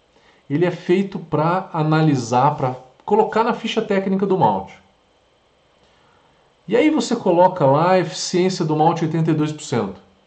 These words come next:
Oitenta e dois por cento numa situação que onde, em laboratório, eu fiz uma moagem pó, fiz essa mini braçagem e coei com um filtro de papel,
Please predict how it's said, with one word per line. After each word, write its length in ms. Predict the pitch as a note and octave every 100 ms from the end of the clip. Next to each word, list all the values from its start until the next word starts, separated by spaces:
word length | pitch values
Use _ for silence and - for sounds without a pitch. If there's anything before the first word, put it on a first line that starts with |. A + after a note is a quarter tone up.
| _ - _ _ _ _ _
Oitenta 580 | D3+ D3 D3 A3 C4+ C#4
e 60 | F#3
dois 260 | E3 D#3+
por 220 | - D3+ C#3
cento 520 | - F3+ G3 F#3+ C#3
numa 280 | D#3+ G3+ G#3
situação 840 | - G3 F#3 F3 - D#3 C#3+ C3
que 200 | - D3+
onde, 480 | C3+ C3 A2 G#2 G2 - _ _ -
em 140 | E3
laboratório, 1000 | G3+ F#3 F#3+ F#3 - C#3 B2 G#2+ G2+ G2 - _ _ -
eu 100 | A#2
fiz 360 | - G3 G3
uma 160 | G3 F3
moagem 640 | D#3 C#3+ D#3 D#3 D#3 D3+ - _
pó, 400 | B2+ A#2 - - - _ _ _ _ _ _ _ _ _
fiz 500 | - - - G3 A3
essa 260 | A3 - E3+
mini 240 | F3 F3
braçagem 880 | E3 E3+ E3 - C3 A#2+ G2+ G2+ F#2+ - _ _ _ _
e 120 | C#3+
coei 440 | C#3+ F#3+ F3 A#3
com 180 | B3 F#3+
um 60 | E3
filtro 400 | - D#3 C#3 B2+
de 120 | A#2
papel, 680 | - G#2 C3+ C#3+ - -